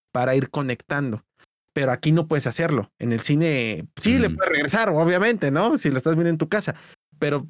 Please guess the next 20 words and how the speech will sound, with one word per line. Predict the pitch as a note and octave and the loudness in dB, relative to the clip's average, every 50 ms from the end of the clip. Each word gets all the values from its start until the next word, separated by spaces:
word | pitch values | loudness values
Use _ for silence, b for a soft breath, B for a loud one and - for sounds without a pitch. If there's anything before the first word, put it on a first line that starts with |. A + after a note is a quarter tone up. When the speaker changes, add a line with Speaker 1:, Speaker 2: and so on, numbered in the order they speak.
| - C#3 | -12 -10
Speaker 1:
si | - - D#3+ | -2 0 2
lo | D#3+ | 2
estás | D#3+ D#3+ G#3+ G#3 F3+ | 2 2 0 0 2
viendo | G#3 G#3+ A3 A3 A3 | 2 2 4 4 2
así | F3 D#3 D#3+ F#3 F#3 F#3+ | 2 0 0 0 2 4
de | F3+ | 4
en | E3 E3+ | 2 2
una | F3+ F#3+ F#3+ | 2 0 0
sentada, | - D#3 C3 C3 - D3 D3 E3 F3+ - - _ _ - _ _ _ | 0 -2 -4 -2 -2 -2 0 0 -2 -2 -6 _ _ -20 _ _ _
pues | - C3 B2 | -10 -8 -2
no, | - G3+ A3+ F3 B2+ | 0 2 2 2 0
o | G#2+ | -2
sea, | B2+ - C#3 C3+ B2+ B2 A#2+ B B B B B B - | -2 -2 0 0 0 0 -2 B B B B B B -2
tienes | - D#3+ F3 G3 F#3+ F#3 | 0 2 2 4 4 4
que | F3+ F3 E3+ | 4 4 4
Speaker 2:
Mm. | |
Speaker 1:
ir | F3+ F3 | 4 4
al | E3+ E3 E3 | 4 4 4
hilo | E3 D#3+ F#3 D#3+ | 4 4 2 0
con | - D3 C3 A#2+ B2 A#2 | 0 -4 -2 -2 -4 -6